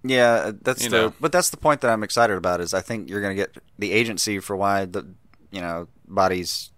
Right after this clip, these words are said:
Speaker 1: the vessel's being taken over, as hopefully
Speaker 2: Uh-huh.
Speaker 1: part of the backstory of, like, what happened in, you know, pre-civilized Rao.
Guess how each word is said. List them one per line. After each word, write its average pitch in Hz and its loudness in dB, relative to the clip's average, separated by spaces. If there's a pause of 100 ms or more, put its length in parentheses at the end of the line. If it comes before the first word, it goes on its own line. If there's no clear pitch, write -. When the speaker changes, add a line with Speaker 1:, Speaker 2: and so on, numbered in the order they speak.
(120)
Speaker 1:
the 104 -4
vessel's 95 0
being 92 -8
taken 98 -4
over, 80 -6 (180)
as 92 0
hopefully 110 2
Speaker 2:
Uh-huh. 98 0
Speaker 1:
part 101 4
of 92 -2
the 95 2
backstory 92 0
of, 87 -8
like, 87 -2
what 90 -4
happened 87 0
in, 87 -12 (160)
you 87 -16
know, 76 -12 (180)
pre-civilized 87 -4
Rao. 85 2